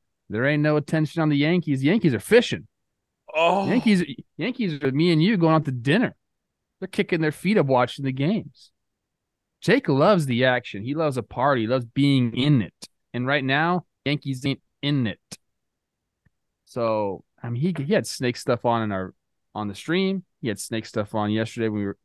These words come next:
Speaker 1: recorded Talking Baseball. I didn't see any Yankees gear.
Speaker 2: Boy.
Speaker 1: And if he doesn't want, if, let's just say he's like, "Yeah, I got my National League team." Well, if you want an American League team, Jake, I can get you this hat, bro.
Speaker 2: <laughs>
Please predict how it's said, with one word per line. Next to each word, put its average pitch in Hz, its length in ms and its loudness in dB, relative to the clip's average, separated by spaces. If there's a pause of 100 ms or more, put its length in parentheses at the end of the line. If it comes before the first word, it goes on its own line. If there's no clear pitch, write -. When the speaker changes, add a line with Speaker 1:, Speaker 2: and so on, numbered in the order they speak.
(120)
Speaker 1:
recorded 98 320 -10
Talking 90 320 -12
Baseball. 160 480 -2
I - 120 0
didn't 175 120 0
see 113 160 -2
any 165 140 2
Yankees 160 340 -2
gear. 87 240 -10 (1900)
Speaker 2:
Boy. 139 120 -14
Speaker 1:
And 156 100 4
if 160 80 0
he 208 80 4
doesn't 240 340 4
want, 226 320 4
if, 185 160 -6 (320)
let's 240 160 2
just 240 160 -2
say 214 160 2
he's 185 100 0
like, 202 100 2
"Yeah, 240 100 2
I 220 40 2
got 190 160 2
my 180 140 2
National 165 440 0
League 113 80 -4
team." 123 140 0
Well, 143 80 2
if 143 80 0
you 147 140 0
want 151 280 -2 (400)
an 110 80 -6
American 120 480 0
League 95 180 -6
team, 87 200 -10
Jake, 87 240 -10 (1800)
I 185 140 0
can 214 80 -4
get 190 120 -2
you 175 140 0
this 156 160 0
hat, 165 240 2
bro. 165 260 0
Speaker 2:
<laughs> - 260 0